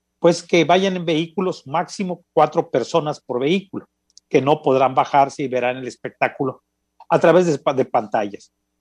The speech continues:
Se parece, pues, fácil y se ve controlable, sin embargo, el problema va a ser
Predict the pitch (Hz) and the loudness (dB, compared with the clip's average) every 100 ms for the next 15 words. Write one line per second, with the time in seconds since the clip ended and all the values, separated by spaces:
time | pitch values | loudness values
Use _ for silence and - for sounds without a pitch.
0 | _ - - 180 196 233 - 214 185 160 | _ -14 -8 2 4 4 4 4 4 0
1 | - 135 - - - 151 123 _ _ _ | -2 -6 -6 -18 -20 -20 -20 _ _ _
2 | _ _ _ - 196 190 208 165 139 - | _ _ _ 0 2 2 -2 -4 -4 -2
3 | 135 147 151 143 _ _ _ - 160 165 | 2 4 2 0 _ _ _ -4 0 2
4 | 147 147 156 151 139 127 123 147 139 135 | 4 4 2 -6 -6 -10 -4 -2 -2 -6
5 | _ _ _ - 120 113 - 127 147 147 | _ _ _ -16 -14 -12 -4 0 0 0
6 | 123 131 - 131 | 2 0 0 -4